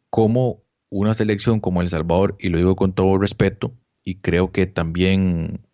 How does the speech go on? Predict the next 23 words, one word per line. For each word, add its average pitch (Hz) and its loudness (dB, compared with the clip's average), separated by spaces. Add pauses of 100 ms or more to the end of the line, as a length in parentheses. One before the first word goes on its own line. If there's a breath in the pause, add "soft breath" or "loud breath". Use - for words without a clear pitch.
(100)
más 90 0
adelante 92 0
en 87 -2
la 85 2
intervención 85 0
que - -2
vamos 95 4
a 87 0
tener 90 0
especial 92 -2
desde, 82 -4 (220)
desde 90 0
El 85 -2
Salvador, 85 0 (800 loud breath)
cómo, 110 2 (120)
cómo 113 2
una 117 2
selección 113 0
que 92 -2
le 90 0
ha 95 -2
costado 107 0
tanto, 104 -4